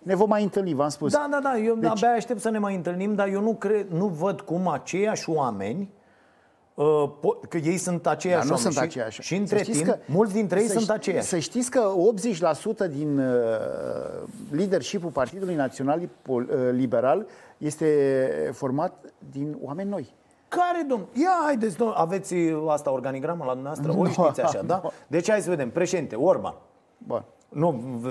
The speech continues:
Speaker 2: vreți să vă pun acum pe ecran pozele
Speaker 1: Nu.
Speaker 2: cu Orban și cu Dragnea când se îmbracă să meargă cu U S L-ul la luptă? Nu. Așa.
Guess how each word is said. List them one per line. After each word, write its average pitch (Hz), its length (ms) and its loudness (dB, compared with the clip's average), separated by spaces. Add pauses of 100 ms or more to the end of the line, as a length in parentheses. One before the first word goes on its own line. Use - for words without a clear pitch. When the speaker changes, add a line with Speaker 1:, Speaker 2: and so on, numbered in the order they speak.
Speaker 2:
vreți 139 180 0
să 131 60 -6
vă 131 60 -2
pun 131 160 -4
acum 131 220 -2
pe 123 100 0
ecran 123 280 -4
pozele 131 300 -2
Speaker 1:
Nu. 113 80 0
Speaker 2:
cu 113 60 -6
Orban 120 220 0
și - 80 -10
cu 113 100 -8
Dragnea 123 340 -2
când 107 160 -6
se 117 80 -6
îmbracă 113 280 -2
să 104 120 -6
meargă 113 240 -4
cu 104 140 -6
U 110 80 -4
S - 60 -10
L-ul 113 260 -2
la 107 100 -2
luptă? 117 260 -6
Nu. 95 240 -10
Așa. 113 340 -4